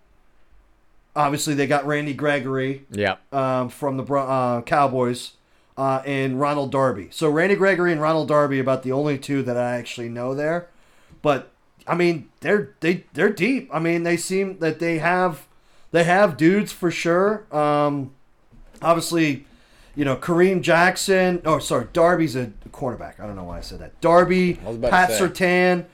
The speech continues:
Speaker 1: Justin Simmons, Kareem Jackson. I mean, this defense is really good, Charlie. Their, their, their offen-, or defensive line seems to be a bunch of no names, but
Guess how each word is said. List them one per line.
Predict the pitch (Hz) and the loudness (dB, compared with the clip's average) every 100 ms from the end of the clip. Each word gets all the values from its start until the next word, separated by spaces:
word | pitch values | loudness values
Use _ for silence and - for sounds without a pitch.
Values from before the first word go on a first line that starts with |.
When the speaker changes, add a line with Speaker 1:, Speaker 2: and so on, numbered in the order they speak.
| _ _ | _ _
Speaker 1:
Justin | - 185 185 160 | -2 0 0 -4
Simmons, | - 180 180 175 | -2 0 0 -2
Kareem | - 175 180 156 | -4 0 0 0
Jackson. | 160 165 170 190 | 0 0 -2 -4
I | |
mean, | 170 165 139 - - - | -2 -2 -4 -12 -12 -2
this | 202 202 | -2 2
defense | 262 262 254 | 2 4 2
is | 208 147 | 2 0
really | 170 156 | 2 2
good, | 151 131 | 2 0
Charlie. | - 120 110 | -2 -4 -4
Their, | 104 156 175 | 0 2 2
their, | 175 170 165 160 | 4 4 4 2
their | 156 156 151 151 | 0 -2 0 2
offen-, | 165 202 208 190 | 2 2 2 2
or | 160 147 | 0 0
defensive | - 220 214 175 151 | -2 -2 -2 -2 -2
line | 147 208 202 | 0 2 0
seems | 196 170 143 | -2 -6 -6
to | 151 | -2
be | 160 156 151 - - - | 0 0 -2 -14 -16 -8
a | |
bunch | 131 147 147 | -2 -2 -2
of | 135 | -4
no | 135 | -2
names, | 135 135 131 131 | -2 -2 -4 -6
but | - 139 127 - | -2 -2 -2 -4